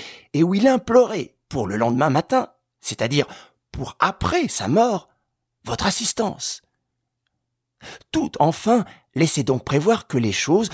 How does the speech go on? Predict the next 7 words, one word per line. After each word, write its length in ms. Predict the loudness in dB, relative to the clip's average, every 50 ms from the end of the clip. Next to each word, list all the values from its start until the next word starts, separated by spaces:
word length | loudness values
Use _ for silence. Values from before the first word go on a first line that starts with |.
| -10 -8
se 160 | -4 -2 -2 0
dérouleraient 500 | 0 0 0 0 0 -2 -2 -2 -2 -2
selon 440 | 0 0 0 0 0 2 2 2
la 120 | 2 0 0
volonté 480 | 0 0 0 0 0 0 0 0 0
du 160 | 0 0 -4 -8 -6
haïsseur. 720 | -6 -4 -4 -2 -2 0 0 0 0 -2 -4 -8 -14 -20